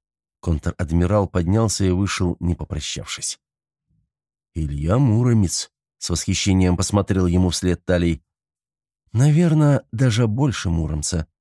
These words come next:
засмеялась Стефания. Спутники повернулись к молчавшему Иннокентию. "О чём задумался?"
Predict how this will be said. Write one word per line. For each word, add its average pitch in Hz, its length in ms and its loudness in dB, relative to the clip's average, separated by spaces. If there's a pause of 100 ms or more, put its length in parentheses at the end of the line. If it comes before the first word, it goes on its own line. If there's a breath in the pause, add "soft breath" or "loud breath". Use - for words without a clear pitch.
(140)
засмеялась 80 720 -2
Стефания. 82 640 -8 (760)
Спутники 117 540 -2
повернулись 113 600 2
к - 80 -8
молчавшему 101 720 0
Иннокентию. 95 680 -2 (760)
"О 78 120 -4
чём 98 240 0
задумался?" 101 720 0